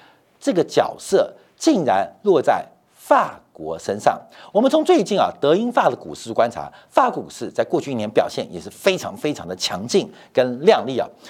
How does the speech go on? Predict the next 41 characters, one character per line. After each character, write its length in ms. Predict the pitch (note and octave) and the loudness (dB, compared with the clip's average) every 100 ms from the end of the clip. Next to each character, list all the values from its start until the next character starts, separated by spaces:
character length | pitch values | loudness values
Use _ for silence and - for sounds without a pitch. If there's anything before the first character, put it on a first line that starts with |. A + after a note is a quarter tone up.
| - | -16
所 140 | - D#4 | 2 4
以 140 | E3+ - - | 4 0 0
这 180 | G4 | 2
会 80 | E4 | 4
不 40 | B3+ | 2
会 60 | |
有 140 | D3+ F#2+ | -2 -2
利 100 | D3 | -2
于 240 | A2 A#2+ - | -4 -8 -6
马 220 | - C3+ | -2 0
克 180 | - - | 0 -2
宏 220 | D3 F#2+ | -2 -2
的 260 | G2+ A2+ - - _ | 0 0 0 -12 _
连 180 | D3+ D#3 | -2 4
任、 180 | A3 D3 - - - | 4 4 -4 -20 -4
马 200 | C#3+ B2+ | 0 0
克 120 | - | -2
宏 120 | A2 | -4
的 60 | A#2+ | 0
当 160 | D3 | -2
选？ 200 | D3 - - - _ | -2 -8 -8 -20 _
关 400 | - C4+ C#4 C#4 | 2 4 4 -2
键 260 | C#4 A#3+ B2+ | -4 -2 -2
在 200 | B2+ A2+ | 0 0
于 120 | F2 F2 - | -2 -10 -18
一 100 | - D3+ | -14 0
个 180 | F#3 C3 - | 2 0 -2
大 320 | C#4 G3+ C#3 - | -2 -2 -4 -2
欧 240 | F3+ F#3 | 2 4
洲 280 | F3+ F3+ F3+ | 4 2 0
主 240 | F3 E2+ | -2 -12
义 120 | A2 | -6
的 80 | A2 | -4
抬 180 | - F#2+ | -4 -8
头， 260 | - C#2+ - - - | -8 -12 -14 -20 -20
这 160 | - G#3 | 0 0
个 100 | C3 | 0
世 400 | - - D4 C#3+ | -4 0 2 2
界 320 | - E3+ G#2+ - _ | 2 0 0 -4 _
不 140 | - A#3+ | -4 0
管 240 | - F2 | 2 0